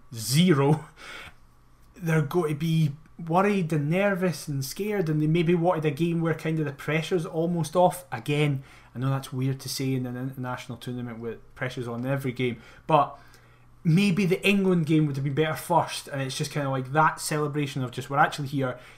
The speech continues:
yeah, we might get beat, and then we've got two, the two more winnable games second," if you know what I mean.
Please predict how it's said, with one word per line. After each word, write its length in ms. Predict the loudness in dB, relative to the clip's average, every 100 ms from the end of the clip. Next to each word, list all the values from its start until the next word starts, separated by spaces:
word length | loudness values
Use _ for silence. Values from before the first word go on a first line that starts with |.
| -2
yeah, 160 | 2
we 60 | 2
might 160 | 0 -2
get 180 | -6 -2
beat, 220 | -4 -2
and 120 | -2 0
then 120 | 0
we've 120 | 0
got 180 | -2 -4
two, 420 | 0 2 4 2 -6 -20 -6
the 140 | -2
two 440 | -2 -2 0 2 2
more 300 | 2 0 0
winnable 500 | 2 2 2 0 -2
games 360 | 0 0 0 -4
second," 560 | -2 -4 -4 -6 -4
if 120 | -4
you 80 | -4
know 60 | -4
what 80 | -4
I 20 |
mean. 280 | -2 -2